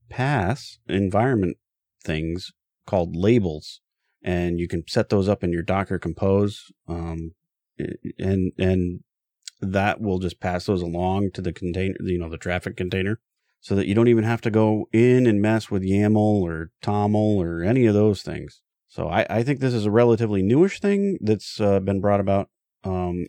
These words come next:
after the major version change to the two point oh branch. I think it's two point oh. Um,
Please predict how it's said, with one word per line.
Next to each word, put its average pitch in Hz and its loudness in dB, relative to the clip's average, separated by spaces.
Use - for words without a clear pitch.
after 98 -4
the 90 0
major 104 2
version 98 2
change 87 -2
to 92 -4
the 85 -4
two 107 -2
point - 0
oh 92 2
branch. 76 -4
I - -8
think 95 -6
it's - -10
two 80 -8
point 76 -6
oh. 76 -6
Um, 78 0